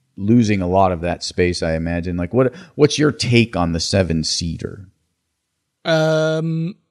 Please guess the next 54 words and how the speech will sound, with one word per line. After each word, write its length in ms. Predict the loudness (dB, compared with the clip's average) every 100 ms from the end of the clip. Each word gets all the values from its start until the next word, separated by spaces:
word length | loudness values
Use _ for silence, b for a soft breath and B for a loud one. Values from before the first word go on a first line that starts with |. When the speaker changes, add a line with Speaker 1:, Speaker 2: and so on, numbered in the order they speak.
| _ -2
Speaker 2:
well, 240 | 4 6
I 80 | 6
think 300 | 4 -2 -4
it's 220 | -12 -4
the 100 | -2
same 320 | 0 0 0
question 360 | -2 -4 -4 -4
you 100 | -4
could 120 | -4
ask 220 | -4 -4
for 100 | -8
pretty 320 | -12 -2 0 0
much 220 | 0 -2
any 220 | 0 2
vehicle 340 | 4 2 2 -4
which 180 | -4 -2
has 240 | -2 -2
seven 520 | -6 -6 -2 -2 -2
seats 320 | -2 -4 -4
with 160 | -6 -4
that 160 | -4 -4
reversed 540 | -2 4 4 4 0
seat, 280 | 0 0 -2 B B B B B _
and, 560 | 0 0 2 0 -4 -4
um, 540 | -2 -2 -6 -10 -14 -16 _ -14
it's 160 | -8 -4
not 160 | -2
very 180 | 0 0
big. 400 | 0 -2 -4 -8
If 160 | -8 0
Speaker 1:
But 60 | 0
Speaker 2:
you've 60 |
Speaker 1:
it's 80 | 4
Speaker 2:
got 220 | 4 4
Speaker 1:
not 80 | 4
Speaker 2:
a 40 | 4
big 120 | 4
Speaker 1:
reverse. 140 | 4
Speaker 2:
family, 280 | 4 4 2
Speaker 1:
It's 140 | 0 0
not 160 | 0
a 60 | 0
reverse 400 | 0 -2 -6 -8
seat. 260 | -6 -4
It's 140 | -4 -4
a 60 |
normal, 320 | -4 -2 -2 0
it's 120 | -2
a 40 |
front-facing 600 | 0 -2 0 0 0 -2
seat 220 | -2 -2 0
in 100 | -2
the 80 |
Y, 360 | -2 -4 -8